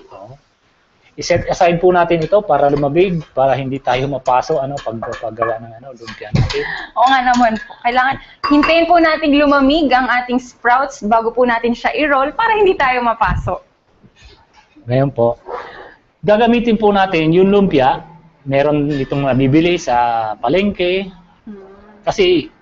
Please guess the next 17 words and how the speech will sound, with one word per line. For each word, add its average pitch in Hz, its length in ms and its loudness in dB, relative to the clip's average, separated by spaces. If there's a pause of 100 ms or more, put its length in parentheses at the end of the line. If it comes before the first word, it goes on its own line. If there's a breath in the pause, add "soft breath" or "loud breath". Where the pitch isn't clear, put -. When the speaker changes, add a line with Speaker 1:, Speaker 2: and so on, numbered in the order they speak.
(100)
Speaker 1:
itatanong 190 480 2
lang 185 160 2
po 180 160 2
natin 165 400 0
kung 165 240 2
walang 135 320 2
egg. 127 320 -2 (160)
Kung, 131 160 -10
kasi 143 560 -2 (100)
kung 131 300 -8
ano, 127 560 -8 (460 soft breath)
kung 131 160 -8
ayaw 139 240 2
natin 135 320 0
ng 123 140 -4
dairy 143 260 2
free, 143 340 -2